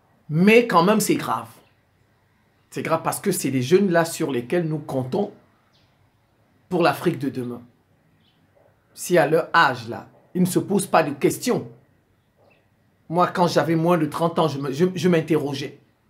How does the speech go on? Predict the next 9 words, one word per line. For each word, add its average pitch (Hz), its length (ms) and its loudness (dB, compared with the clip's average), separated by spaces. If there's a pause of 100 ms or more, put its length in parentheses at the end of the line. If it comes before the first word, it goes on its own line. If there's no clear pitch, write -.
(340)
Moi, 180 320 2
quand 208 140 0
j'avais 180 280 4
moins 180 280 4
de 160 120 0
trente 226 380 0
ans, 160 200 0 (260)
je 135 300 -4
m'interrogeais. 151 880 0